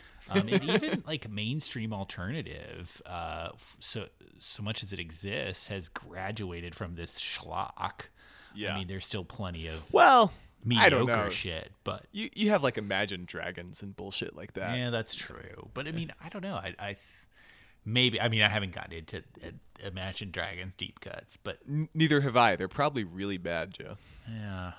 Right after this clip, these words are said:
Speaker 1: all right. I won't give them too
Speaker 2: <laughs>
Speaker 1: much credit. Right now, I have faith that they probably put together a slightly better album than Our Lady Peace and other nineties record company.
Speaker 2: It would be hard to do worse, so I'll agree with that.
Speaker 1: Yes, yes. Anything,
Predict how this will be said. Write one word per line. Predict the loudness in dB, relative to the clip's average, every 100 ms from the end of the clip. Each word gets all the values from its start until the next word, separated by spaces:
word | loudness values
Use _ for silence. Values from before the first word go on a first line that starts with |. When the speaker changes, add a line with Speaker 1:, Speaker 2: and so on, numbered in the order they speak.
| -8
Speaker 1:
all | -4 -2
right. | -2 -4 -8 -14 _ _
I | -2
won't | 0 2
give | 4 4
them | 4
too | 2 0
Speaker 2:
<laughs> |
Speaker 1:
much | -2 -6 -4
credit. | -4 -4 -6 -10 -16 -20 -20 _ 0
Right | 0 2
now, | 0
I | -2 -2
have | -4 -4
faith | -4 -4 -6 -8
that | -12 -12 _ _ _
they | -10
probably | -8 -6 -6 -6
put | -10 -12
together | -8 -8 -6
a | -8
slightly | -8 -8 -8
better | -8 -8 -6
album | -8 -8 -10 -10
than | -10 -10 -10
Our | -8 -8
Lady | -8 -12 -14
Peace | -14 -14 -10 -10 -10
and | -14 -12
other | -12 -10 -10 -12 -12
nineties | -10 -10 -10 -12 -12 -12 -14 -12
record | -12 -12 -18
company. | -18 -18 -16 -16 -16 -18 _ _ _ _ _ _ _ _ _
Speaker 2:
It | 10
would | 10 12
be | 10
hard | 10 8
to | 6
do | 2
worse, | 2 -2 0
so | 2 2 0 -2
I'll | -2
agree | -4 -10
with | -10
that. | -8
Speaker 1:
Yes, | -8 -8 -10 -16 _
yes. | -16 -14 -12 -12 -14 -18 -20 _
Anything, | 0 6